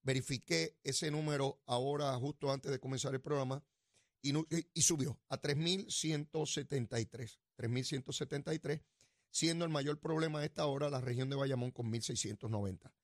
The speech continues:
Pero hay otras que están espectaculares. Carolina solo tres, San Juan solo ocho, Ponce treinta y siete, bueno, y así. Eso lo pueden verificar ustedes rápidamente. Mire, <clears throat> ayer el Tribunal Supremo de los Estados Unidos de América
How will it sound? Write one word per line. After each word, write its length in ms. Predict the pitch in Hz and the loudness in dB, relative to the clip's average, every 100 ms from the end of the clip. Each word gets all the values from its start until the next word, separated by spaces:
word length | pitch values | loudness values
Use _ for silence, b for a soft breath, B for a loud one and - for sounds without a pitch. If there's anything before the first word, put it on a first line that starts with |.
| _ _ | _ _
Pero 140 | - | 0
hay 80 | 147 | 2
otras 280 | 254 - 175 | 2 0 -2
que 140 | - | -4
están 340 | 160 - 147 170 | -8 -4 -4 -4
espectaculares. 760 | - 123 - 120 127 185 226 - | -8 -10 -4 -2 2 2 2 -2
Carolina 440 | 123 123 135 147 | -2 0 0 0
solo 280 | 139 143 135 | 0 0 0
tres, 260 | 160 185 - _ _ _ _ | 0 0 -2 _ _ _ _
San 160 | - 156 | -6 0
Juan 160 | 147 | 2
solo 300 | 139 156 139 | 2 4 4
ocho, 380 | 139 170 170 156 | 4 2 0 -6
Ponce 340 | - 139 139 135 | -2 -2 0 -2
treinta 340 | 135 123 135 | -2 -2 -2
y 40 | |
siete, 340 | 120 175 160 135 | 0 0 0 0
bueno, 200 | 147 131 | 0 -2
y 60 | |
así. 260 | 113 - 113 b b | -2 -2 -4 b b
Eso 140 | - 202 | -2 0
lo 80 | |
pueden 180 | 170 170 | 0 -2
verificar 400 | 160 156 135 135 | 0 -2 -4 -4
ustedes 460 | 131 - 131 123 110 b b b b b | -4 0 2 2 0 b b b b b
rápidamente. 640 | 131 123 123 104 98 95 b _ - | -2 -2 -2 -6 -6 -12 b _ -2
Mire, 300 | 220 156 - _ | 0 0 -6 _
<clears throat> 1400 | - 202 - _ _ _ _ _ _ _ _ _ _ _ | -10 -10 -14 _ _ _ _ _ _ _ _ _ _ _
ayer 440 | 175 175 208 170 - _ _ _ _ _ _ _ _ | 0 2 2 0 -4 _ _ _ _ _ _ _ _
el 240 | 175 151 | 0 0
Tribunal 480 | - 175 170 175 226 | -2 0 2 0 4
Supremo 760 | - 233 156 - 202 220 233 - | 4 4 0 0 2 2 0 -2
de 120 | - 165 | -2 0
los 200 | 147 151 | 2 0
Estados 600 | 131 - 180 190 196 170 | 0 2 2 2 0 0
Unidos 400 | 160 175 180 147 | 0 0 -2 0
de 120 | 160 | 0
América 540 | 147 151 135 - 101 | 2 0 -2 -6 -14